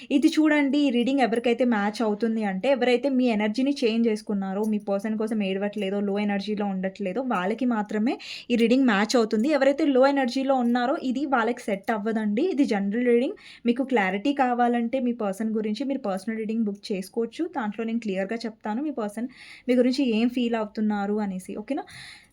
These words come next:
So, ఈ పర్సన్ ఏంటంటే definitely ఇక్కడ మీలో చేంజ్ చూస్తున్నారు. ఇక్కడ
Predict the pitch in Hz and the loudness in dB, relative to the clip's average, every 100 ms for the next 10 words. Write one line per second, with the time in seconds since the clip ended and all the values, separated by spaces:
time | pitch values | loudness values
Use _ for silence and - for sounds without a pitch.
0 | - - 359 - 262 269 262 269 320 330 | -6 0 0 2 0 0 4 4 4 2
1 | 302 285 277 269 285 240 240 285 285 285 | 2 2 2 2 2 2 0 2 0 2
2 | 294 330 349 _ - _ _ - 254 - | 2 2 0 _ -20 _ _ -10 -4 4
3 | 285 311 330 269 254 277 277 254 240 285 | 6 6 2 2 4 2 4 2 4 4
4 | 294 269 254 285 262 247 294 294 - | 0 -4 -2 -2 0 0 0 -2 0